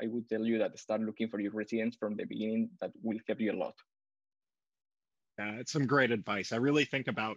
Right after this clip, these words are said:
Speaker 2: connecting with people, whether it's on, you know, the side of the institution.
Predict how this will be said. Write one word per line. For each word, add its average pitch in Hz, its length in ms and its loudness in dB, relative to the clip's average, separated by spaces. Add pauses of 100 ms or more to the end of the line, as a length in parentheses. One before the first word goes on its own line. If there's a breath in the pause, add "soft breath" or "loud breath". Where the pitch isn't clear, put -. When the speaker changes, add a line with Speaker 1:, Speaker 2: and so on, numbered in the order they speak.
Speaker 2:
connecting 98 520 -8
with 90 120 -14
people, 95 280 -10
whether 120 260 2
it's 120 140 -4
on, 135 200 0 (300 soft breath)
you 113 100 -2
know, 110 80 2
the 98 120 -6
side 110 240 0
of 104 40 0
the 101 140 -2
institution. 113 720 0